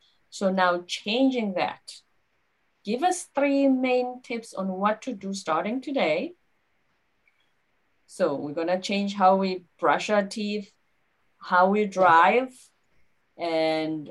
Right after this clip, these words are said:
Speaker 1: w-, just give us three things on what to do on a daily basis. Just
Speaker 2: Okay,
Speaker 1: kinda
Speaker 2: daily basis. Uh,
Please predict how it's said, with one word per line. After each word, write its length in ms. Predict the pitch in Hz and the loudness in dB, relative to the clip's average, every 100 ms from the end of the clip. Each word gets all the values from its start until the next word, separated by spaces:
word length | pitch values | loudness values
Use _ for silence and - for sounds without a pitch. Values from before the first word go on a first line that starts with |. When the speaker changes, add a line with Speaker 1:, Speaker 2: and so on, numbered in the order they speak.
| - | -10
Speaker 1:
w-, 340 | 165 170 175 - | -8 -8 -10 -10
just 280 | 196 196 | -8 -8
give 180 | - 220 | -6 -4
us 160 | 262 254 | -4 -4
three 200 | 247 247 | -4 -4
things 380 | - 226 180 175 | -2 -4 -4 -6
on 100 | 175 | -6
what 180 | 190 190 | -6 -6
to 80 | |
do 200 | 185 180 | -10 -4
on 80 | 180 | -2
a 80 | 175 | -2
daily 280 | 165 160 156 | -4 -6 -6
basis. 720 | 135 117 - - - - - _ _ _ _ | -8 -10 -14 -20 -20 -20 -20 _ _ _ _
Just 160 | 170 180 | -2 0
Speaker 2:
Okay, 180 | - 185 | 0 -2
Speaker 1:
kinda 120 | 160 | 0
Speaker 2:
daily 200 | 180 175 | 0 0
basis. 520 | 180 175 - 214 - - _ - _ _ | 0 -2 -2 -8 -10 -16 _ -20 _ _
Uh, 260 | 147 180 | 0 0